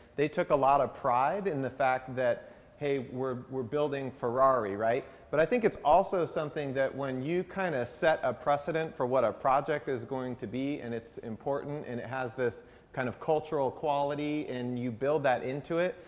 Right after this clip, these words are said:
there's contractors that can actually do amazing work. So I think, you know, it's just something to connect to, to make sure that,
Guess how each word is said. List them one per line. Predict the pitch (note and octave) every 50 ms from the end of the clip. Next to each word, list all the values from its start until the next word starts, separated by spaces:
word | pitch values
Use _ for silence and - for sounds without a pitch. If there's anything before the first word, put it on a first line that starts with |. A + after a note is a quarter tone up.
| - - - - -
there's | D3 D3+ -
contractors | - G3+ A3+ D#4+ - - F#3+ D#3+ D3 - D#3+ C#3 A#2
that | D#3 C3+
can | - D3+ - -
actually | C#3+ D#3 E3+ - - E3+ D3
do | B2+ B2+ D3 C#3+ -
amazing | - A2+ A#2 B2+ C3+ C#3 B2+ B2 B2+ A2+ A2
work. | A#2+ A#2+ G2+ D#2+ - -
So | - - C3+ C3+ -
I | - D3+
think, | F#3 F#3 - - - - -
you | D3+
know, | D#3 D#3+
it's | D3+
just | - - A3 B3+ B3+ B3+ -
something | - A3 G#3 G3+ G#3 - G3+ F#3+ -
to | - F3+ E3
connect | D#3 - - D3+ C#3+ C#3+ D#3 - - -
to, | - F#3+ G3
to | F#3 F3
make | D#3 D#3 D#3 D#3 D#3
sure | - - E3 D#3+ D#3 D#3
that, | D3 C3+ C#3 B2+ - - - -